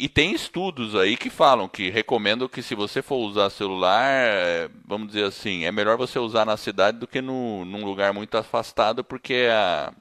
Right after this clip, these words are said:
a potência dele vai ser maior quando você tá num lugar afastado. Bom, enfim, eu falei tudo isso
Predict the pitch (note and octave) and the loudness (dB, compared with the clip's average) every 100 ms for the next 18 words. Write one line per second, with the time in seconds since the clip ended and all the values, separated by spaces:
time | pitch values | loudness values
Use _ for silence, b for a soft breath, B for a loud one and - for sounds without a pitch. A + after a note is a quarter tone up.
0 | - - - A2 - B2 C3 - F#2 F#2+ | -8 -8 -4 -6 -4 -6 -4 -4 -2 -2
1 | G#2+ G#2+ G#2+ - A2+ A2+ F#2 F2 - F2+ | -2 -2 -4 -4 -2 2 2 0 -2 -10
2 | D#2+ F2 F2 E2+ E2+ E2 E2 D#2+ - G2+ | -10 -6 -4 -4 -6 -4 -4 -4 -6 -8
3 | - C2+ - - F3 B2 E3+ - F#2 A#2+ | -8 -10 -10 -6 -2 -2 -4 -6 -4 0
4 | F3+ F#3 D#3+ - A3+ C3+ F3+ E3 - | 4 4 2 -2 -4 -4 -4 -6 -8